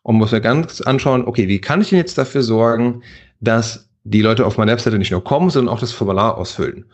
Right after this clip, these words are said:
oder den Onboarding-Prozess registrieren, äh, zu beenden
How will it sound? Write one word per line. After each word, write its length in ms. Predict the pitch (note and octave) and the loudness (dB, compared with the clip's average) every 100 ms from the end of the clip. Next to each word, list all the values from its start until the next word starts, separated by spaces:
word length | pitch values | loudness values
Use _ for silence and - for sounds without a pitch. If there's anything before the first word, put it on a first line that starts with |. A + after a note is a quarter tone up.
| _ - | _ 0
oder 240 | C3 C3+ | 4 4
den 140 | A#2+ - | 2 0
Onboarding-Prozess 840 | C#3+ C3 A#2+ A2+ A2 - F#2 - | 2 2 2 2 0 0 -2 0
registrieren, 560 | F2+ F2 - - D#2+ F2 | -4 -4 -6 -2 -2 0
äh, 380 | G2+ F2 F#2 | 0 0 -2
zu 180 | - G#2 | -8 -4
beenden 440 | G#2 A#2 F3 C#2 | -2 0 -2 -6